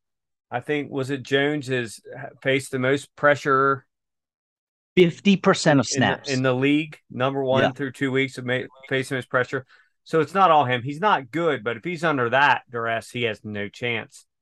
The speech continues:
Speaker 1: The, the, the, the biggest victim of all this is Saquon. The guy's finally, it seems,
Speaker 2: Sure.
Speaker 1: back, but boy, that he's just,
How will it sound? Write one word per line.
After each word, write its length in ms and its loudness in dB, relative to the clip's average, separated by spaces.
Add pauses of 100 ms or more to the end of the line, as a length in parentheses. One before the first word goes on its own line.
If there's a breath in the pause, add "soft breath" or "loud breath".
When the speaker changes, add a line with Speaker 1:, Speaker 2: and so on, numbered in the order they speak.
(580)
Speaker 1:
The, 220 0
the, 260 -4 (100)
the, 220 -6 (520)
the 100 -6
biggest 400 -2
victim 260 -2
of 80 0
all 140 4
this 260 -4
is 140 -10
Saquon. 480 -6 (320)
The 80 -8
guy's 260 4
finally, 400 2
it 80 -4
seems, 300 -8
Speaker 2:
Sure. 100 -12
Speaker 1:
back, 480 0 (580)
but 240 -4
boy, 280 2
that 220 -6
he's 260 -6
just, 560 -4